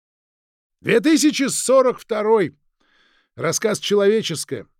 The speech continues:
Антология "Старые мастера". Две тысячи семидесятый. Новелла "Урсус", если память не изменяет, э, автор Блэс Иган. Энциклопедист.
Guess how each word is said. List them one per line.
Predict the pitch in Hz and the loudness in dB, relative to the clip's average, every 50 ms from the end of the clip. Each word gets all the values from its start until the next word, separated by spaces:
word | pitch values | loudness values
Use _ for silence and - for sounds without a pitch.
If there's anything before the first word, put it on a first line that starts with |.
| _ _ _ _ _ _ | _ _ _ _ _ _
Антология | - 143 160 147 151 175 170 185 226 262 233 202 233 220 | -8 -6 -6 -4 -2 0 2 4 4 4 2 0 -2 -2
"Старые | - - - - 175 185 185 175 175 165 156 | -2 -4 -6 -6 -6 -4 -4 -2 -4 -4 -4
мастера". | 156 147 - - 143 135 143 135 - _ _ _ _ _ _ _ _ _ _ _ _ _ _ - | -6 -8 -8 -8 -6 -6 -6 -6 -8 _ _ _ _ _ _ _ _ _ _ _ _ _ _ -12
Две | 104 143 165 | -10 -8 -6
тысячи | 160 240 214 185 220 170 - | -4 -4 -4 -4 -4 -4 -4
семидесятый. | 220 - 220 226 240 240 226 254 226 - - 165 156 156 151 175 160 143 - _ _ _ _ | -4 -2 -2 -2 -2 -2 -2 -2 -2 -2 -2 -2 -4 -4 -4 -6 -8 -8 -10 _ _ _ _
Новелла | - 139 170 226 269 294 277 269 269 254 | -10 -6 -4 -2 -2 -2 0 0 0 0
"Урсус", | - - 220 226 226 226 202 - - - 226 202 - - - - _ _ _ _ _ _ _ _ _ _ - | 0 -2 -2 -2 -2 -2 -2 -4 -4 -6 -6 -8 -8 -10 -12 -12 _ _ _ _ _ _ _ _ _ _ -14
если | 107 120 - - 131 | -12 -12 -10 -10 -10
память | 110 156 156 147 135 117 - | -8 -8 -8 -8 -10 -12 -12
не | 139 131 | -10 -10
изменяет, | 127 117 131 139 135 135 135 131 127 113 - - - | -10 -8 -8 -8 -8 -8 -8 -8 -10 -12 -14 -18 -20
э, | 110 120 120 120 120 113 107 95 - _ _ _ _ _ _ - | -20 -16 -14 -14 -14 -14 -16 -18 -20 _ _ _ _ _ _ -8
автор | - 185 202 - 226 208 | -6 -6 -2 0 0 0
Блэс | 165 143 165 180 196 202 180 - - - - | 0 0 0 2 2 0 0 -2 -6 -10 -10
Иган. | 175 165 156 143 143 143 135 127 113 - _ _ _ _ _ _ _ _ _ _ _ _ _ _ - | -8 -8 -4 -2 -2 -2 -2 -4 -8 -12 _ _ _ _ _ _ _ _ _ _ _ _ _ _ -14
Энциклопедист. | - 73 - - - - - - 92 - - 101 87 82 92 87 - - - - | -14 -12 -10 -10 -10 -10 -8 -10 -12 -10 -10 -10 -10 -8 -8 -6 -6 -8 -8 -12